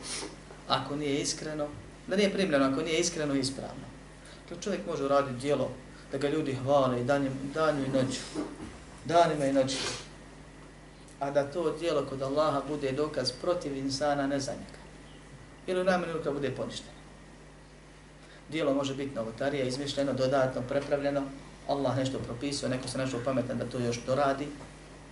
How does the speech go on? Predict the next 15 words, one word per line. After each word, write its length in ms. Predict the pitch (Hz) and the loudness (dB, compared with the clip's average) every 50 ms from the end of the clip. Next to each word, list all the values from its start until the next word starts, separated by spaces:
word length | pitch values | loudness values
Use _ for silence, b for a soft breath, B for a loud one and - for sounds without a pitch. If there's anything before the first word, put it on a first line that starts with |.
| - - - - - - - - - | -20 -20 -20 -20 -20 -20 -14 -6 -2
pa 100 | 120 120 | -2 -2
ga 120 | 117 117 117 | -2 -4 -8
pokvario. 500 | 104 95 - - 110 120 127 135 143 143 139 - - - - - - - - - - - - - - - - - - - - - - - - - - - - - - - - - - - - - - - - - - - - - - - - - | -10 -12 -10 -8 -6 -6 -6 -6 -6 -8 -10 -12 -16 -18 -20 -20 -20 -20 -20 -20 -20 -20 -20 -20 -20 -20 -20 -20 -20 -20 -20 -20 -20 -20 -20 -20 -20 -20 -20 -20 -20 -20 -20 -20 -20 -20 -20 -20 -20 -20 -20 -20 -20 -20 -20 -20 -20 -20 -6 4
Ili 260 | - 214 233 196 180 | 8 10 10 10 10
može 240 | 185 185 175 170 170 | 8 6 4 4 4
biti 240 | 175 185 - - 170 | 4 2 2 2 2
ispravno 400 | 170 - - 160 143 135 135 135 | 0 0 2 2 4 4 4 6
vanjštinom, 540 | 135 135 135 135 - 175 170 165 165 160 165 - - - - - - | 6 6 4 4 2 0 0 0 0 -2 -2 -6 -10 -12 -14 -6 0
ali 240 | 208 208 214 220 220 | 2 2 4 4 4
neiskreno 480 | 220 202 175 - - - 143 131 131 131 135 | 4 4 4 2 2 0 0 0 2 0 -2
urađeno. 360 | - - - - - - - - - - - - - - - | -2 -2 -4 -4 -6 -8 -10 -14 -14 -16 -18 -18 -18 -16 -8
S 100 | - - | 0 2
nekakvim 420 | 151 143 131 123 120 131 127 123 | 4 4 2 0 -4 -4 -4 -2
ciljem 300 | - 143 135 131 127 123 | -2 -2 -2 -2 -2 -4
dunjalučkim, 640 | 123 123 131 135 143 143 143 143 - - - 170 | -4 -4 -2 0 0 0 -2 -4 -6 -8 -8 -10